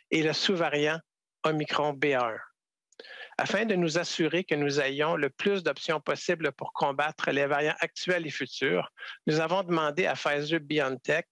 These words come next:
et à Moderna de présenter des demandes d'autorisation pour des vaccins ciblant spécifiquement les sous-variants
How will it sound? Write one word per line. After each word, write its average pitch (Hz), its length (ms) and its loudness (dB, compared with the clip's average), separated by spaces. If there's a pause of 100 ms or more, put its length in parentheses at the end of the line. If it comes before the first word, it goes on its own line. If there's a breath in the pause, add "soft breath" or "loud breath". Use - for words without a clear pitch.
et 180 120 2
à 170 80 0
Moderna 143 600 0 (340 loud breath)
de - 60 2
présenter 165 500 0
des 170 140 0
demandes 156 360 0
d'autorisation 151 840 0
pour 147 160 -4
des 143 140 2
vaccins 147 400 0
ciblant 147 480 -2
spécifiquement 156 760 -2
les 143 140 2
sous-variants 143 640 0